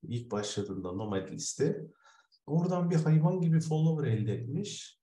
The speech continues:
Onları monetize ediyor. Yani o yüzden iyi bir örnek değil. Onun böyle işte yok React bilmem ben lazım, yok işte P H P ile yapman lazım. Aptalsın gibi çıkışları onun bence geri zekalı olduğundan. Yani insanları kandırdığını düşünüyorum ben. Çünkü onun yaptığının aynısını aramızdan biri yapsın.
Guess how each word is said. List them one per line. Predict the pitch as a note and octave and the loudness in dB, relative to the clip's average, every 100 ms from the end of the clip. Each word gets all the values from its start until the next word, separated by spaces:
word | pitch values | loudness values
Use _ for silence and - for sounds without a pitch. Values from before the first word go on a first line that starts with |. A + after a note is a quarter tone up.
| _ | _
Onları | D3+ F#3+ G3 G3+ | -2 0 2 2
monetize | G3 G3 - G3+ E3 | 2 0 0 0 0
ediyor. | C3 A#2+ | 2 2
Yani | A#2 C#3 A#2+ | 2 0 0
o | D#3 | 0
yüzden | D#3+ F3+ | 0 0
iyi | D#3 D#3+ | 2 4
bir | D#3+ | 4
örnek | D3 C#3 D3+ D#3 E3 | 0 -2 -4 -4 0
değil. | D3 | 2
Onun | B2 C3 C#3 | 2 0 0
böyle | C#3 C#3+ C#3+ | 0 0 0
işte | - - | -2 -2
yok | D3+ C#3+ A#2 | -2 -2 0
React | B2 C3+ - - | 2 2 0 -4
bilmem | C3 C3 A#2 A#2 | -4 -2 -4 -4
ben | B2+ A#2+ | -8 -8
lazım, | A#2+ A2 B2 B2+ | -6 -4 -6 -6
yok | A#2+ A2+ - - | -6 -8 -14 -14
işte | - - B2 | -10 -6 -6
P | - A#2 | -6 -6
H | G#2+ - | -6 -8
P | B2 | -6
ile | A2 | -4
yapman | G2 G#2 G2+ | -6 -8 -8
lazım. | G2 A2 B2 | -8 -8 -10
Aptalsın | A#2+ - C3+ B2+ C3 B2 | -12 -8 -6 -4 -6 -8
gibi | A2+ | -10
çıkışları | - - - C#3+ F3+ | -12 -10 -4 -2 -2
onun | F3+ F3 | -2 0
bence | E3 E3+ | 2 2
geri | D#3 D3 D3+ | 2 0 -2
zekalı | - - G#2+ F#2+ - | -4 -4 -4 -4 -4
olduğundan. | - - - - | -8 -10 -12 -10
Yani | G2+ A2 G#2+ A#2+ | -8 -6 -6 -6
insanları | B2 B2+ B2+ C#3+ | -4 -4 -2 -4
kandırdığını | - B2+ B2+ B2 B2+ - A#3+ | -2 -2 0 -2 -2 -10 -14
düşünüyorum | - - - - - | -14 -14 -14 -12 -10
ben. | - - _ _ _ _ _ _ _ | -12 -14 _ _ _ _ _ _ _
Çünkü | - D3 | -4 -2
onun | D3 D#3 | 2 6
yaptığının | D3+ D3 - D#3 D#3+ | 6 2 -2 2 2
aynısını | D#3+ D3 A#2+ - A#2 | 4 4 2 -4 -6
aramızdan | B2+ C3+ B2+ C#3 C3+ B2+ | -4 -4 -6 -6 -4 -2
biri | D#3 | 0
yapsın. | C#3+ - - F3 - | 0 -2 -6 -10 -14